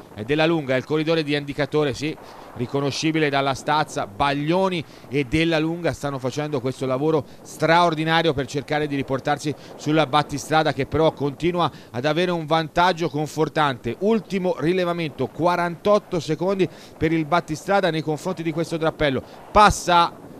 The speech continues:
l'atleta del pedale toscano Ponticino, arriva anche Jacopo Boschi con il numero, eh, diciannove, vedete stanno cercando di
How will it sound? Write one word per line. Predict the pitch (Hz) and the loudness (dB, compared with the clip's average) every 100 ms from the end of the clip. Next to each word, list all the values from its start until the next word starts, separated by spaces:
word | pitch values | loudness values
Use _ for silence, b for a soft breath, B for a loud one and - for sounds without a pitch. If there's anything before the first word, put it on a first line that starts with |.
| - | -4
l'atleta | 127 151 170 180 - 170 170 | 0 2 2 2 2 0 2
del | 160 | 0
pedale | 156 160 165 | 0 0 0
toscano | 156 156 160 156 | 0 -2 -2 -2
Ponticino, | 139 147 151 - 185 170 - B | -4 -6 -6 -2 -2 -2 -10 B
arriva | - 139 156 180 170 | 2 4 6 6 6
anche | 165 - 156 | 4 2 0
Jacopo | 143 185 170 165 - 165 | 6 6 6 2 2 4
Boschi | 180 156 - 156 | 4 4 2 -4
con | 143 | -2
il | 127 | -4
numero, | 147 156 147 - B | -2 0 0 -2 B
eh, | B 127 | B -4
diciannove, | 156 165 165 160 156 156 131 | -4 -2 -2 0 2 2 2
vedete | 139 147 143 | 0 -2 -4
stanno | - 151 156 | -2 -2 -2
cercando | - 135 151 151 | -2 -4 -4 -4
di | 139 | -2